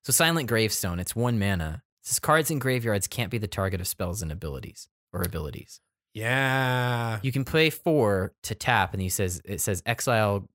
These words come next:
Speaker 1: uh, Silent Gravestone and all cards from all graveyards and draw a card."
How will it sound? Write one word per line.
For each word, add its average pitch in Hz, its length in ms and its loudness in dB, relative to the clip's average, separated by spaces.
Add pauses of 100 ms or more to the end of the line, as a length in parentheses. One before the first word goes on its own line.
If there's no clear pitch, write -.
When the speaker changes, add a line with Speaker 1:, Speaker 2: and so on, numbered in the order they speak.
(160)
Speaker 1:
uh, 92 240 0
Silent 95 380 0
Gravestone 101 560 -2
and 104 360 0
all 95 340 2
cards 123 360 -4
from 87 140 -8
all 82 140 -4
graveyards 85 500 -6
and 87 80 -12
draw 90 160 -12
a - 100 -12 (160)
card." - 320 -14